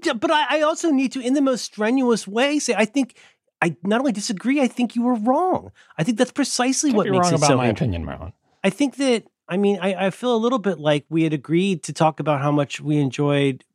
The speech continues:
Speaker 1: uh, a baseball game, and you're still mad about the designated hitter rule. And it's like, well, get over it. Like, this, this is the show. This is what they presented to us.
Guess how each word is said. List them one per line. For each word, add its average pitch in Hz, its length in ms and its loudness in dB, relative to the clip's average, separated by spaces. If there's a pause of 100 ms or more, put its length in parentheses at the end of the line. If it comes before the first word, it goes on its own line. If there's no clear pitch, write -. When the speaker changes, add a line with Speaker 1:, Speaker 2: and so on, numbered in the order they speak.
(140)
Speaker 1:
uh, 131 200 0
a 131 60 2
baseball 190 380 2
game, 131 300 0
and 139 160 2
you're 147 100 0
still 185 160 -2
mad 139 240 0
about 127 240 -2
the 127 60 -14
designated 131 480 -2
hitter 214 200 0
rule. 104 360 -4 (320)
And 135 60 -2
it's 160 100 0
like, 175 80 4
well, 185 100 -2
get 214 180 0
over 311 320 0
it. 98 160 -8
Like, 143 220 0
this, 196 300 2 (240)
this 214 160 2
is 294 100 0
the 285 100 0
show. 117 420 -2
This 151 120 2
is 196 80 0
what 226 120 0
they 269 100 0
presented 175 400 0
to 117 120 -12
us. 107 300 -2